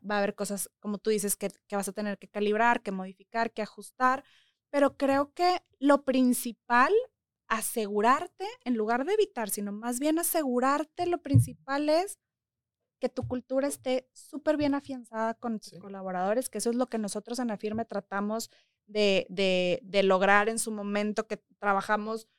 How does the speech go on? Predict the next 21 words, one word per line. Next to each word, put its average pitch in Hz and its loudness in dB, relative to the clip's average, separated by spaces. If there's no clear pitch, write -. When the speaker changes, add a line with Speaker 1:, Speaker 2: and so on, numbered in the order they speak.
Speaker 1:
un 214 -20
plan 226 4
de 214 6
acción, 233 4
hicimos 214 -6
cosas, 240 4
empezamos 208 -2
las, 214 2
las 208 -8
certificaciones, 220 -2
como 240 0
lo 220 4
decía 202 2
hace 220 0
rato, 254 2
y 220 2
ese 226 2
punto 233 -2
de 233 4
inflexión 220 -2
fue 240 4